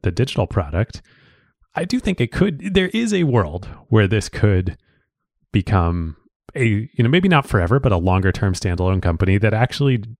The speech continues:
is justifiable of a forty-nine billion dollar market cap.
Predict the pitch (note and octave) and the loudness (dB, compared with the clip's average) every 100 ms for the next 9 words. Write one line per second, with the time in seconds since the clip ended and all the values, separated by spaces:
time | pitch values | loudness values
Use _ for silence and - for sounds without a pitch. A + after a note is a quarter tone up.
0 | - B2+ G#2+ A2+ D3 E3 - F2 E2 E2+ | 0 0 2 -2 0 -2 0 0 0 0
1 | E2+ E2 D#2+ D#2 - - - _ - F2+ | 0 0 -2 -6 -8 -20 -20 _ 0 2
2 | E2+ E2 E2 E2 D#2 _ - - D#2+ E2 | 2 -2 -4 -4 -6 _ -6 -4 -2 -4
3 | D#2+ E2 F2+ G#2+ D3 - B2 - | -4 -6 -6 -6 -6 -8 -8 -10